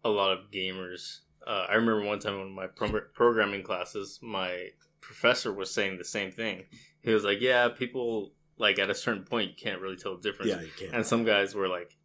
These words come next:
Speaker 1: "No, you, like, you can, though, in some of these games." And I'm like, "What? There's
Speaker 2: I don't
Speaker 1: no
Speaker 2: know
Speaker 1: way."
Speaker 2: how much I believe just gamers
Speaker 1: Yeah, I mean,
Speaker 2: about
Speaker 1: I
Speaker 2: it.
Speaker 1: don't.
Speaker 2: Uh, you can defi-, when you turn up.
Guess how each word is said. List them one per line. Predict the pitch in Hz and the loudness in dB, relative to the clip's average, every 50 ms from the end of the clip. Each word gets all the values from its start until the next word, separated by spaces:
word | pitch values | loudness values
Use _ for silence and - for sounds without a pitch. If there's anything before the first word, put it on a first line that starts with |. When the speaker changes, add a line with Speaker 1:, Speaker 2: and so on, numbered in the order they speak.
| _ _ _ _ - | _ _ _ _ -8
Speaker 1:
"No, | 120 127 123 117 107 101 | 0 2 4 4 4 2
you, | 107 104 | -2 0
like, | 107 101 98 95 | 2 2 2 2
you | 107 104 95 | -2 -6 -6
can, | - - 113 117 127 117 95 90 | 0 0 0 2 2 -2 -2 -2
though, | 90 90 90 90 | -4 -6 -6 -8
in | 90 87 | -8 -10
some | - - 101 95 92 | -6 -6 -6 -6 -6
of | 90 92 | -8 -8
these | 92 90 90 90 - - - - _ _ _ _ _ _ _ _ 131 - | -10 -10 -10 -12 -14 -14 -16 -18 _ _ _ _ _ _ _ _ -16 -6
games." | - 98 98 107 101 92 90 90 | -2 -2 0 0 -2 -4 -6 -6
And | 98 92 | -8 -8
I'm | 90 90 | -8 -8
like, | 98 95 - - | -10 -12 -12 -4
"What? | 101 104 120 - - 131 | -2 -2 -2 -2 0 0
There's | 123 117 | 2 4
Speaker 2:
I | 123 | 6
don't | 135 | 6
Speaker 1:
no | 135 135 127 117 | 8 8 8 8
Speaker 2:
know | 117 | 8
Speaker 1:
way." | 127 131 110 | 8 8 6
Speaker 2:
how | 92 90 | 6 4
much | 90 - | 2 0
I | 95 87 | -2 -2
believe | 82 85 87 90 87 82 82 85 80 - - - - | -2 -4 -6 -6 -6 -6 -6 -8 -8 -10 -12 -14 -8
just | - 85 - - - _ - | -8 -6 -6 -6 -10 _ -10
gamers | - 76 78 82 87 92 95 98 101 - - - - - - - _ _ _ - | -8 -6 -6 -6 -6 -6 -6 -6 -4 -6 -8 -10 -10 -16 -20 -20 _ _ _ -6
Speaker 1:
Yeah, | - 120 117 110 101 92 90 - - _ _ - - - | 0 4 6 6 6 6 4 0 -4 _ _ -18 -8 -4
I | - 107 | -2 2
mean, | 107 101 | 2 2
Speaker 2:
about | 98 101 104 98 | 4 4 2 2
Speaker 1:
I | |
Speaker 2:
it. | 107 113 | 2 0
Speaker 1:
don't. | 92 92 - - - _ - - - - _ - | -2 -4 -12 -16 -20 _ -20 -20 -20 -20 _ -4
Speaker 2:
Uh, | - 123 113 110 104 98 | 0 0 2 2 0 -2
you | 120 120 120 | -4 -6 -4
can | 120 143 135 127 | 0 0 0 2
defi-, | 120 135 147 147 - 151 143 - - | 2 2 2 2 0 -2 -4 -4 -6
when | - 139 143 131 | 0 2 2 2
you | 123 117 | 2 0
turn | 117 - - 156 147 143 147 143 - | -4 -2 2 4 4 4 4 2 0
up. | 110 113 117 120 131 - - | 0 0 0 0 0 -2 -6